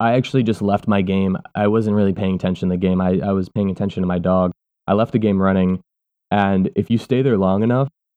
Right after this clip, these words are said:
you'll see the Poes start to, like, slowly, like, slip through the, uh, bars in the little,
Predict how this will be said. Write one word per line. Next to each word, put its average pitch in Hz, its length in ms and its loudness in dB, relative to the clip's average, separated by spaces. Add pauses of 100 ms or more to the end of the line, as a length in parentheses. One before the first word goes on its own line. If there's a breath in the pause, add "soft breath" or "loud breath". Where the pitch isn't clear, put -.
(360)
you'll 110 180 0
see 131 200 -2
the 117 100 0
Poes 110 680 -2
start 107 300 -2
to, 110 80 0
like, 101 220 0
slowly, 98 880 0
like, 95 240 -2
slip 98 640 -2
through 101 220 0
the, 98 180 0
uh, 92 520 -4
bars 104 760 0
in 104 160 0
the 101 100 2
little, 101 420 2